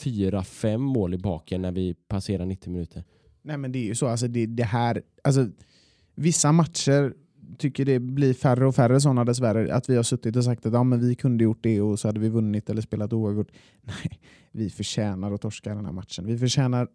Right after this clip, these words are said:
Speaker 2: otroligt mycket att torska den här matchen. Alltså, jag kan säga att jag är glad att det här inte blev en total kollaps, för det var inte långt borta. Och nej, den här totala sönderläsningen är så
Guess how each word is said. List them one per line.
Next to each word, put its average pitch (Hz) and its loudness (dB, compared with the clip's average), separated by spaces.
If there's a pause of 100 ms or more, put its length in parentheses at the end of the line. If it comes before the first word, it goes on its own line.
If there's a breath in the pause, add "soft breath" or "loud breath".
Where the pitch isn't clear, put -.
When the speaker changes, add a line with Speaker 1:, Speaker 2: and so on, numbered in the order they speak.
(100)
Speaker 2:
otroligt 160 4
mycket 131 0
att 113 0
torska 117 0
den 110 0
här 110 -2
matchen. 110 -4
Alltså, 123 2 (280 loud breath)
jag 135 6
kan 185 4
säga 165 6
att 135 2
jag 131 6
är 170 6
glad 170 6
att 131 0
det 143 4
här 135 6
inte 123 0
blev 123 2
en 117 0
total 110 0
kollaps, - 2
för - -4
det 104 -2
var 143 2
inte 135 0
långt 110 0
borta. 101 -4
Och 135 2 (720 soft breath)
nej, 120 2
den 139 2
här 127 4
totala 131 0
sönderläsningen 127 0
är 127 -2
så 135 -2